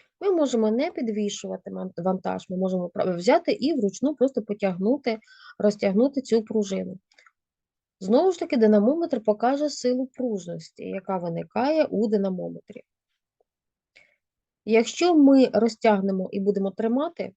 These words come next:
пружина буде нерухомою, це значить, що сила пружності, яка виникає в пружині і намагається їй повернути, е, початкову форму, та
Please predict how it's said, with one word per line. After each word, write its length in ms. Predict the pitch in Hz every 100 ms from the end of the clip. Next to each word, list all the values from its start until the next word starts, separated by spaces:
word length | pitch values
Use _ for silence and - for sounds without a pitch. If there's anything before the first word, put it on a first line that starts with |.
| _
пружина 360 | - 208 208 202
буде 520 | 180 185 165 175 165 -
нерухомою, 840 | 175 175 170 - 185 262 240 165 _ _ _ _ _ _ _
це 160 | - 220
значить, 360 | 262 359 285
що 240 | 254 - 233
сила 380 | - 277 262 226
пружності, 600 | - 220 202 185 185 175
яка 220 | 170 175
виникає 520 | 175 175 175 170 175
в 80 | 170 _
пружині 520 | 185 180 254 330 294
і 60 | 233
намагається 640 | 233 233 226 233 220 220
їй 220 | 214 226 220
повернути, 840 | 214 208 208 202 202 202 202 190 - 185
е, 200 | 185 180
початкову 440 | 208 202 - 190 185
форму, 440 | - 180 175 180 _ _ _ _ _ _
та 260 | 247 240